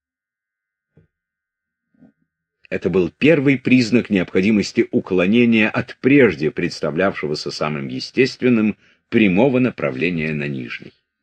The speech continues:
Армия подержалась южнее по Рязанской дороге и ближе к запасам. Впоследствии бездействие французов, потерявших даже из виду русскую армию,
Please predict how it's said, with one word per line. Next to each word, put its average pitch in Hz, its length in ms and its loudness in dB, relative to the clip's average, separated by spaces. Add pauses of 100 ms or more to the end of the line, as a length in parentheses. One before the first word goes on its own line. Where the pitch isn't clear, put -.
(640)
Армия 131 400 4
подержалась 73 840 -2
южнее 92 640 0
по - 140 -8
Рязанской 67 580 -6
дороге 120 560 0 (200)
и 80 120 -4
ближе 92 400 -4
к 78 80 -8
запасам. 60 580 -12 (920)
Впоследствии 127 960 0
бездействие 85 760 2
французов, 85 580 -4 (460)
потерявших 87 600 0
даже 80 260 0
из 87 420 -4
виду 85 280 -2
русскую 85 420 -4
армию, 82 380 -4